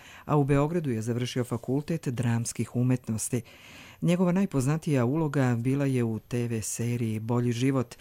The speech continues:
gdje je tumačio lik Saše Popadića.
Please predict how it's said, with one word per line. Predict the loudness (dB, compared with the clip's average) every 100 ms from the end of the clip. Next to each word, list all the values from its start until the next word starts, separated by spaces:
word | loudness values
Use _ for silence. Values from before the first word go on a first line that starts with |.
| -20 -12 -2
gdje | 0
je |
tumačio | 2 4 4 2 2
lik | 2 2 -2
Saše | -4 -2 -2 -4 -6
Popadića. | -4 -6 -2 -4 -4 -6 -8